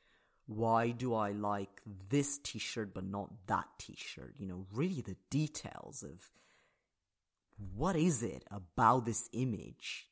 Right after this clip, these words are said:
that I like, and what is it about that image that I don't like? And, you know, when you look at it from such an anal perspective, you find some really interesting things. And sometimes that's what I do with,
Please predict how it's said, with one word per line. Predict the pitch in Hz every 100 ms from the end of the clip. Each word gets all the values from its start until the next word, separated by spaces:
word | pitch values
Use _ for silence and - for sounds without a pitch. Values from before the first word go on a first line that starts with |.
| 98
that | 104
I | - 95
like, | 95 95 110 127 67 50 50 - -
and | 92 95
what | 156
is | 170
it | -
about | 113 117 101 92 87
that | 110 135
image | 95 82 -
that | -
I | - 98 - -
don't | 123 123 107
like? | - - - -
And, | 90 - - - - _ _
you | 120
know, | 117
when | 110
you | 110
look | 120 151 -
at | 107
it | 101 - -
from | 104
such | - 120 -
an | 90 - _ _ _
anal | 101 113 117 98
perspective, | - 92 - 120 - - - -
you | 101
find | 117 - 160 202 214
some | - 117 107
really | 120 117
interesting | 110 107 101 - 98 - 90
things. | 101 117 87 50 53 - - - -
And | 113
sometimes | 107 - 147 147 127 104 104
that's | 113 - -
what | 117
I | 107
do | 104 - 104 101
with, | 101 98